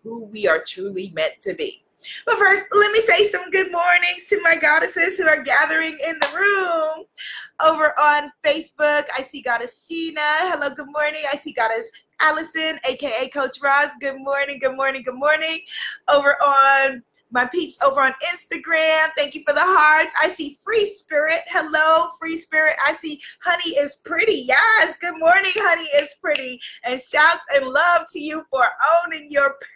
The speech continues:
power and putting it in your name. Yes, Goddess. I see Goddess Renair is in the house. Blessings, my sister. Goddess Linda is here. Hello, Goddess Linda. Goddess Samantha is here. All right,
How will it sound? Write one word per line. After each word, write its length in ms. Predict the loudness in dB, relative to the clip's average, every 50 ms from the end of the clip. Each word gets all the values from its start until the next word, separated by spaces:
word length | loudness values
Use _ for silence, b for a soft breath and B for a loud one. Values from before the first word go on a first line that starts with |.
| -2 0
power 380 | 4 4 6 6 6 4 2 2 0 0
and 160 | -2 -4 -6 -8 -8
putting 220 | -6 -6 -6 -6 -2
it 160 | -2 -2 -2 -2 -6 -10
in 120 | -8 -4
your 180 | -2 0 0 0 0
name. 480 | -2 -2 0 2 2 2 0 0 -4 -12 -6
Yes, 500 | 0 2 6 6 8 8 6 4 2 0
Goddess. 600 | 0 4 4 6 6 6 4 2 0 -2 -2 -4 -6 B B B B B B _ _ -2 0
I 140 | 0 0
see 180 | 0 -4 -8 -4
Goddess 340 | 0 0 2 0 0 -4 -4
Renair 640 | -4 -4 -4 -4 -2 0 2 4 6 6 6 6 4 2 0
is 120 | -4 -4
in 140 | -6 -6 -6
the 60 | -6
house. 400 | -6 0 2 4 4 4 2 -2 -6 -10
Blessings, 480 | -6 -6 -4 -6 -6 -10 -18 -20 -18 -12
my 160 | -10 -10 -10
sister. 600 | -10 -12 -12 -10 -10 -10 -10 -8 -6 -4 -4 -4 B B B B B B -2
Goddess 340 | 0 0 0 -2 -4 -10
Linda 360 | -8 -6 -6 -4 -2 -2 -2 -2 0 0
is 180 | -2 -2 -2 -6
here. 440 | -12 -10 -6 -2 2 2 2 2
Hello, 560 | 2 -2 -4 -4 -2 0 2 4 4 4 2 2
Goddess 500 | 0 2 4 4 4 2 -2 -4 -8 -8
Linda. 600 | -6 -6 -6 -4 -2 0 0 2 2 0 0 -2 B B B B B
Goddess 320 | 2 4 4 2 0 -4
Samantha 500 | -8 -10 -6 -2 0 0 0 2 2 0 0 0
is 80 | 0
here. 220 | -2 -2 0 2 2
All 300 | 4 4 4 4 4 4 4 4
right, 180 | 4 2 0